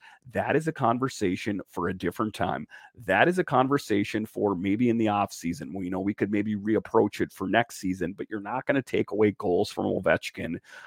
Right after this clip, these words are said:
or even talk about it. It just irritates me because they're empty netters. Eh, it's not his fault they're empty netters.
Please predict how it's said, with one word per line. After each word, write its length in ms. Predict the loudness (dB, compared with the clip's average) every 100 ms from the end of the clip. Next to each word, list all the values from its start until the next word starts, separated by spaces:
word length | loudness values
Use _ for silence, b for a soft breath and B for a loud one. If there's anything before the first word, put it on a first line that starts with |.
| B
or 80 | 4
even 220 | 6 4
talk 320 | 4 4 6
about 240 | 2 0 0
it. 40 |
It 60 | 0
just 240 | -2 -2
irritates 540 | 0 0 0 -2 -2 -2
me 240 | -4 -4 B B -2
because 300 | 4 4 6
they're 160 | 4
empty 260 | 4 4 2
netters. 340 | 2 0 2
Eh, 120 | 4 4
it's 180 | 4 0
not 200 | 4 4
his 240 | 4 0 0
fault 180 | 0
they're 160 | 2 0
empty 240 | 0 0
netters. 380 | 0 2 0 -2